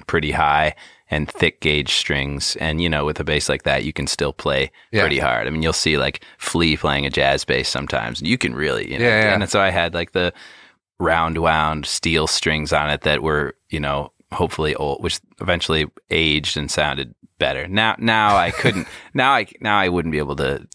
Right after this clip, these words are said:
Speaker 1: stand really the sound of, like, brand new Rotosound, uh, round wound strings. I used to play those and, you know, sound like Marcus Miller when you're
Speaker 2: Yeah, yeah.
Speaker 1: slapping. It's really bright. But, uh, anyway, yeah, you're, it did feel much easier, but I still, uh,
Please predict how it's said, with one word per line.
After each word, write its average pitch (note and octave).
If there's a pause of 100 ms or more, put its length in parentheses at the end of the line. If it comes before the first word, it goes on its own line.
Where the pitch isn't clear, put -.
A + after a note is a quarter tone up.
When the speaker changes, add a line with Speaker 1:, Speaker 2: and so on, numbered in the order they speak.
Speaker 1:
stand C#2+
really C#2
the C#2
sound C#2+
of, C2+
like, C#2+
brand D2
new C#2+
Rotosound, C#2+ (380)
uh, C2+
round C#2
wound C2+
strings. C2+
I -
used D#2+
to -
play C#2+
those A#1+
and, -
you E2
know, C#2
sound C#2+
like C2+
Marcus D2
Miller C#2
when C#2
you're A2
Speaker 2:
Yeah, G#2
yeah. G2
Speaker 1:
slapping. -
It's - (120)
really G#2+
bright. A1+ (100)
But, -
uh, - (480)
anyway, E2+
yeah, G2+
you're, A#2
it A2
did A2
feel G2
much F2
easier, D#2+
but D2+
I D2+
still, D#2
uh, C#2+